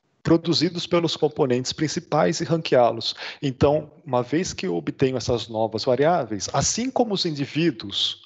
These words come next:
originais, que podem ser pessoas, podem ser, é,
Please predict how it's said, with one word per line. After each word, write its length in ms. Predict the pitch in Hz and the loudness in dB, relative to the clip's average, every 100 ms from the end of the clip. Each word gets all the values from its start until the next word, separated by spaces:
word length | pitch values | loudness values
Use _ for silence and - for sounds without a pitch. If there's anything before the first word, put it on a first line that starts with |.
| - | 0
originais, 480 | 123 117 117 117 - | 2 2 2 0 0
que 80 | |
podem 200 | - 131 | -2 -2
ser 140 | 113 131 | -2 -4
pessoas, 920 | 117 - - 151 151 120 107 104 - - - - | -4 -4 2 4 4 2 -2 -4 -8 -10 -18 0
podem 260 | 135 131 | 2 2
ser, 1080 | 120 - 127 131 127 120 113 110 107 113 120 | -2 2 4 6 6 4 2 0 -4 -6 -4
é, 520 | 123 113 110 107 107 | -4 -2 -4 -4 -6